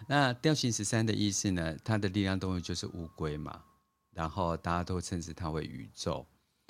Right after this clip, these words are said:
那你看，它是从一走到十三，它是第十三个印记。那是否能够从一个角度来看，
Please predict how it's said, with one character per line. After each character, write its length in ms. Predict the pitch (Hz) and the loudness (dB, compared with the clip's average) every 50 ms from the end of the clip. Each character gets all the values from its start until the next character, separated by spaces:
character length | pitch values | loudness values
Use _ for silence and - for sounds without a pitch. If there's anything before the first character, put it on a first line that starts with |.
| - _ | -20 _
那 120 | _ 123 127 | _ 2 2
你 100 | 123 101 | 2 2
看， 260 | - - 110 107 101 | 2 2 0 0 0
它 160 | 101 110 107 | 0 -2 -2
是 120 | 104 113 - | -2 -2 -4
从 280 | - - 82 78 - | -4 -4 -4 -4 -4
一 160 | - 90 95 | -2 -2 -2
走 200 | 90 - 78 67 | 0 0 -4 -4
到 180 | - - 73 73 | -4 -4 -4 -4
十 140 | - - 67 | -4 -6 -8
三， 240 | - - 76 71 78 | -8 -6 -6 -4 -4
它 120 | 82 80 | -4 -4
是 140 | 80 - 85 | -4 -6 -8
第 180 | - - 82 | -6 -6 -6
十 160 | 76 - - 80 | -6 -6 -8 -8
三 240 | - - 80 76 | -6 -4 -4 -4
个 80 | 78 78 | -4 -4
印 280 | 78 78 78 76 76 76 | -4 -4 -6 -6 -6 -8
记。 260 | - - - - 98 - - - - - - - _ | -8 -8 -10 -10 -10 -16 -20 -20 -20 -20 -20 -20 _
那 300 | - 117 117 113 110 110 | -2 2 4 4 4 4
是 180 | 113 - - 123 | 2 0 -4 -6
否 320 | 113 - 95 82 80 82 82 | -4 -2 -2 -2 -2 -2 -4
能 140 | 87 85 | -4 -4
够 140 | 87 87 104 | 0 0 -2
从 180 | 98 - 101 90 | -2 0 -2 0
一 60 | 95 | 0
个 80 | 101 104 | 0 0
角 220 | - - 78 73 | -2 -2 -6 -4
度 180 | 80 95 92 85 | -4 -4 -4 -2
来 160 | 82 76 78 | -2 -2 -4
看， 420 | 85 - - 104 95 80 80 78 | -4 -4 -2 0 0 0 0 -2